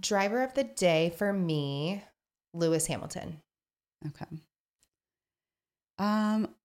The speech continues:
Speaker 2: I am not sure who my driver of the day is. Um, I'm, like, between, since I'm not really sure, I'm gonna go between Max or George.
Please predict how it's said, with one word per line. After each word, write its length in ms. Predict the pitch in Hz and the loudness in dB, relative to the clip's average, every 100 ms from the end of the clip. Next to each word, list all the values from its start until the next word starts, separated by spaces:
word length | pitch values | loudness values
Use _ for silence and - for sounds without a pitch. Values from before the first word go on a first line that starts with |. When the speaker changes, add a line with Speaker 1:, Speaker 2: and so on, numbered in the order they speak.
| _ | _
Speaker 2:
I 720 | 190 220 254 269 285 285 285 - | 0 2 4 4 4 4 4 0
am 160 | 190 196 | 0 2
not 200 | 180 165 | 2 0
sure 540 | - 156 135 135 156 165 - _ _ _ - - | 0 0 2 2 2 -2 -10 _ _ _ -12 0
who 80 | 175 | 2
my 180 | 156 143 | 4 2
driver 300 | 139 131 135 | 0 0 0
of 100 | 131 | 0
the 100 | 139 | -2
day 220 | 135 131 | 0 0
is. 400 | 139 143 143 - - _ _ _ _ _ _ _ _ _ _ _ _ | 0 -2 -4 -10 -18 _ _ _ _ _ _ _ _ _ _ _ _
Um, 560 | 160 156 156 151 151 147 - _ - | 0 2 2 2 2 -2 -8 _ -4
I'm, 420 | 160 170 196 202 - _ _ _ - | 0 2 0 -4 -8 _ _ _ 0
like, 220 | 175 175 | 0 0
between, 840 | 185 - - 214 202 196 196 196 - - _ | -2 -2 0 2 2 2 2 0 -4 -12 _
since 220 | - 165 | -6 -2
I'm 120 | 147 | -2
not 160 | 151 - | -2 0
really 200 | 156 165 | 0 0
sure, 220 | - 143 | 0 -2
I'm 120 | 135 | 0
gonna 140 | 143 143 | 0 2
go 280 | 143 139 135 - - | 2 2 -2 -10 -14
between 520 | - - 180 160 156 - | -8 2 6 6 6 4
Max 480 | 160 156 156 196 - | 2 4 4 2 0
or 80 | 143 | -4
George. 760 | 139 139 - - - - - | -2 -4 -4 -6 -10 -12 -16